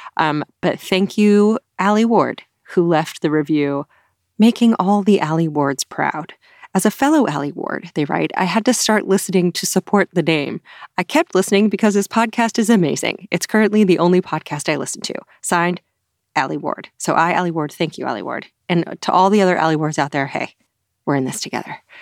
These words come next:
Oh, and if you ever do see a mountain lion and you're inspired to go pet its cute little head, don't, don't ever do that. Just because we love them does not mean we should approach them. And especially avoid mamas with babies.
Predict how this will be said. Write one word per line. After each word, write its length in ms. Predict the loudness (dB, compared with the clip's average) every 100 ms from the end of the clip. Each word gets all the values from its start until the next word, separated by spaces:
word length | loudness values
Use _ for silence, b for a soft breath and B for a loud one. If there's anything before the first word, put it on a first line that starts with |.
| B B
Oh, 80 | 2
and 80 | 4
if 100 | 4
you 100 | 2
ever 240 | 2 2
do 220 | 2 2
see 200 | 4 2
a 40 | 4
mountain 300 | 2 0 0
lion 280 | -2 -4 -4
and 180 | -2 0
you're 320 | 2 2 0 B B B -12
inspired 560 | -10 -6 -2 0 -2
to 80 | -4
go 420 | -4 -4 -4 -6 _ _
pet 300 | 0 0 0
its 160 | -2 -4
cute 260 | -2 0
little 160 | 2 2
head, 440 | 2 2 2 -2 -8 b _ 0
don't, 360 | 2 2 -2 -8 _ _ -2
don't 240 | 0 2
ever 220 | 0 0 -2
do 120 | -2
that. 260 | -4 -6 -12 -2
Just 220 | 0 2
because 400 | -2 2 0 0
we 80 | 0
love 180 | 2 2
them 140 | 0
does 200 | -2 0
not 220 | 0 2
mean 360 | 2 2 2 -2 -2
we 160 | 0
should 300 | 0 0 -2
approach 420 | -4 -4 -2 -2 -4
them. 240 | -4 -6 B B B
And 100 | -4
especially 1120 | -4 -6 -8 -2 -2 0 0 2 2 2 -2 b b _
avoid 480 | -2 4 4 4 2
mamas 560 | 2 4 2 0 -4 -10
with 120 | -6 0
babies. 520 | 2 4 4 2